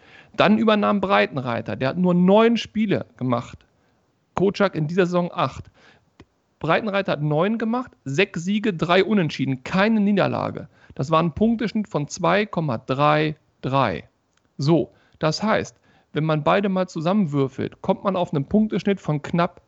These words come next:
zwei Punkten. Mit diesen zwei Punkten, hochgerechnet auf die letzten vierundzwanzig Spiele, würden wir aufsteigen. Wir brauchen einen Trainer,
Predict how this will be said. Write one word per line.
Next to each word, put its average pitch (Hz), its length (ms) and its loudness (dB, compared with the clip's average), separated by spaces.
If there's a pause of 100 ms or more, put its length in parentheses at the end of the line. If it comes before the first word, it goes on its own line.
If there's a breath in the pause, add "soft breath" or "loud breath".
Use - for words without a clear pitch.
(120)
zwei 147 460 2
Punkten. - 640 -6 (340 soft breath)
Mit 147 220 -2
diesen 220 360 4
zwei 143 280 2
Punkten, 262 580 0
hochgerechnet 208 680 2
auf 131 120 -4
die 147 100 -2
letzten 190 440 -2
vierundzwanzig 175 720 2
Spiele, 180 440 0 (260)
würden 139 260 2
wir 127 140 2
aufsteigen. - 500 -4 (440)
Wir 113 100 -4
brauchen 208 560 2
einen 110 360 -10
Trainer, 214 640 0